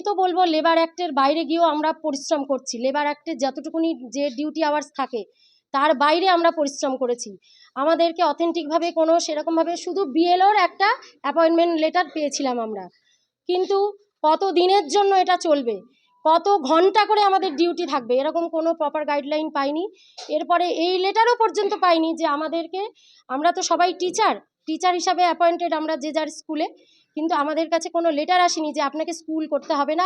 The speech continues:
আপনি এখন ইলেকশন কমিশনের কাজ করুন, এরকম বলে কোনো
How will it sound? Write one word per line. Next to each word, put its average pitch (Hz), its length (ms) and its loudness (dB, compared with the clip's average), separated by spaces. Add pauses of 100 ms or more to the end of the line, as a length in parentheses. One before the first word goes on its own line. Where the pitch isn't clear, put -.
আপনি 311 180 -4 (420)
এখন 330 220 0
ইলেকশন 320 360 0
কমিশনের 285 460 -4
কাজ 240 120 -2 (100)
করুন, 202 200 -6 (360)
এরকম 311 320 -2
বলে 330 240 -2
কোনো 339 140 -2